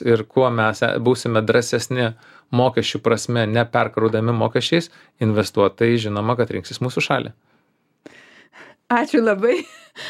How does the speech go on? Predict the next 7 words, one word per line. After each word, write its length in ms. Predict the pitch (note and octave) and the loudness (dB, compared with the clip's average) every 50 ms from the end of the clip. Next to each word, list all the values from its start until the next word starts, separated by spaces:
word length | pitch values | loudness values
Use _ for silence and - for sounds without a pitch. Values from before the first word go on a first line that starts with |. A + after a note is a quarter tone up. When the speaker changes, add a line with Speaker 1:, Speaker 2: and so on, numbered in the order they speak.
| - - - | -14 -12 -4
Speaker 2:
Ačiū. 520 | - - A3 A#3 A#3 - - G#3 F#3+ F#3 - - - - - | 0 2 2 2 0 0 0 -2 -2 -2 -4 -10 -20 -20 -14
Jonas 640 | - - - G3 G#3+ A3+ A3 G#3+ G#3+ G3+ G3+ - - | -6 -2 0 2 2 2 2 0 -2 -4 -4 -6 -4
Urbonas, 640 | - A3 C4 B3+ A#3+ C4 B3 B3 A#3+ A#3+ C4 - - - | -2 0 0 2 2 4 4 4 4 4 2 0 -2 -10
Luminor 640 | - - G3+ G3+ G3+ G3+ G#3 G3+ G3+ G#3 G#3 G3+ G3 | -6 -2 0 0 2 2 2 2 4 4 4 2 2
Lietuvoje 640 | G3 F#3+ F#3+ - F#3+ F3 F#3+ F#3 F#3 F#3 F#3 F#3 F#3+ F#3 | 2 0 0 0 0 0 2 2 4 4 4 4 2 2
banko 560 | F#3+ F#3+ F#3+ F3+ F#3 F#3 F3+ - F#3 F3 F3+ - - | 2 2 0 2 0 -2 0 0 2 2 2 0 0
vadovas. 880 | F3 F3 F3 F3 F3 G#3+ A3+ B3 C4 C4+ C4+ C4+ C4+ C4+ C4+ - - | 0 0 0 2 2 2 2 4 2 2 2 2 2 2 0 -2 -8